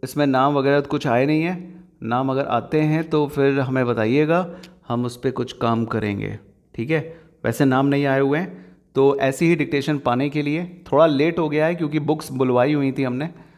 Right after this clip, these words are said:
तो बुक्स अब आ गई हैं, तो फिर अब डिक्टेशन हम देंगे इसकी। और लाइक, शेयर, सब्सक्राइब कर दीजिएगा चैनल को और बाकी लोगों को भी फॉरवर्ड कर दीजिएगा। Thank you so much, बाय बाय,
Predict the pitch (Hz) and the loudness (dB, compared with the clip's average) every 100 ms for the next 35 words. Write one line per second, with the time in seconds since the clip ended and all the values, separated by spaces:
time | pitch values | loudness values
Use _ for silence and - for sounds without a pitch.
0 | _ _ _ - 131 127 127 127 131 127 | _ _ _ -6 -2 2 0 0 -4 -2
1 | - 123 117 127 131 139 160 - - _ | 0 2 2 2 0 0 -4 -12 -20 _
2 | _ _ _ - 123 - 135 - 131 123 | _ _ _ -6 -6 -2 -2 2 0 2
3 | 120 123 117 135 123 117 123 131 127 - | 0 0 0 0 0 0 0 -2 -2 -6
4 | 170 - - - _ _ - 120 120 120 | -6 -8 -20 -20 _ _ -2 0 2 2
5 | 117 117 139 - 139 135 135 - 135 135 | 2 2 2 2 0 0 -4 -2 -2 0
6 | 135 135 135 147 151 139 127 139 143 170 | 0 0 0 0 0 0 0 -2 -2 -4
7 | - 131 127 123 117 135 127 120 127 127 | -2 -2 0 -2 -2 0 0 2 0 0
8 | 127 127 117 113 120 120 120 123 135 160 | -2 0 -2 0 -2 -2 -4 -2 -2 -2
9 | 165 - - 120 120 127 - 143 151 160 | -6 -20 -10 -6 -4 -6 -4 -2 0 -2
10 | 123 120 120 156 | 0 2 2 0